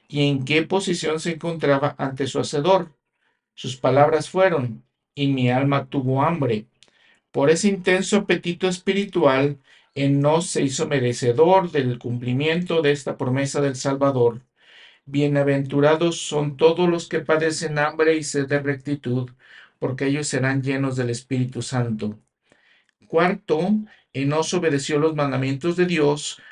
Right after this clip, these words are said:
lo cual le dio el poder a-, de ser receptivo al Espíritu del Espíritu Santo.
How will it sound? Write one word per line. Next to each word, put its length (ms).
lo 260
cual 220
le 120
dio 160
el 120
poder 600
a-, 200
de 180
ser 320
receptivo 840
al 220
Espíritu 920
del 200
Espíritu 560
Santo. 560